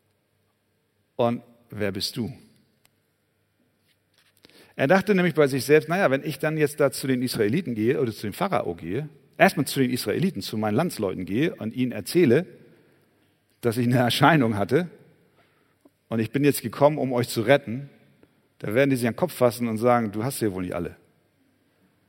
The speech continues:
Äh, du bist der, d-, der hier einen Ägypter totgeschlagen hat, dem wir schon mal mündlich mitgegeben haben, äh, dass wir dich als Richter und Obersten über uns nicht haben wollen,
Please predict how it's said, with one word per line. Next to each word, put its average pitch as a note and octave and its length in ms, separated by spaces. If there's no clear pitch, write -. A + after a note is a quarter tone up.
Äh, G2 100
du B2 180
bist F3 300
der, C3 320
d-, - 480
der B2 240
hier B2+ 200
einen C3 80
Ägypter G#2+ 340
totgeschlagen G#2 680
hat, C#3+ 220
dem A#2 280
wir C3 100
schon C#3 200
mal B2 380
mündlich C3 440
mitgegeben B2 600
haben, B2+ 460
äh, A2+ 300
dass B2 220
wir A2+ 80
dich C3 180
als A#2+ 160
Richter C3 360
und G#2+ 160
Obersten C3+ 320
über A#2 160
uns A2+ 140
nicht G#2+ 120
haben C3+ 240
wollen, B2+ 240